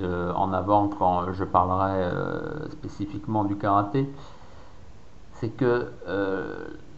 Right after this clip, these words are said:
la tradition peut changer, peut évoluer, peut se transformer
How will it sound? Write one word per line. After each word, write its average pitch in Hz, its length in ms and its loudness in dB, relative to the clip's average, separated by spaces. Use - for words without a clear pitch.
la 120 200 4
tradition 143 880 4
peut 147 160 10
changer, 139 800 4
peut 151 500 10
évoluer, 131 800 6
peut 151 380 8
se - 200 2
transformer 135 840 4